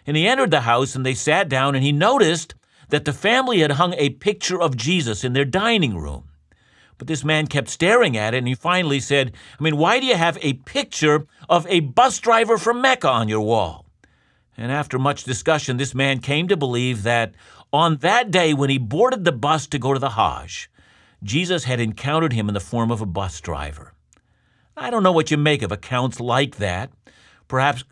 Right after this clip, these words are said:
you accept them instantly, or perhaps you greet them with skepticism. And if you're a skeptic, look, I understand. So let me be clear. I've never had a vision of Jesus, and I'm anticipating him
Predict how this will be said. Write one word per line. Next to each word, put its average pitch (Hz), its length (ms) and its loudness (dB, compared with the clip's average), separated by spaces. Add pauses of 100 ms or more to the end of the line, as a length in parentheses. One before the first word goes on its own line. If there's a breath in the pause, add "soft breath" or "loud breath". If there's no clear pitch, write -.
(140)
you 131 200 0
accept - 400 -2
them 123 140 0
instantly, 175 500 2
or 131 140 4
perhaps 127 440 0
you 131 80 -4
greet 151 240 0
them 131 120 -2
with 123 120 -4
skepticism. 123 920 -4 (280 loud breath)
And 143 120 0
if 151 100 0
you're 196 160 4
a 196 80 2
skeptic, 175 460 -2
look, 214 240 -4
I 165 120 -6
understand. 190 680 0 (560 soft breath)
So - 160 -6
let 170 180 2
me 135 100 0
be 117 160 -2
clear. - 480 -8 (640)
I've 202 140 -8
never 147 240 2
had 120 220 2
a 123 40 0
vision 101 360 -4
of 107 100 -4
Jesus, 90 480 -8
and 110 100 -4
I'm 120 200 0
anticipating 127 800 -2
him 131 260 -2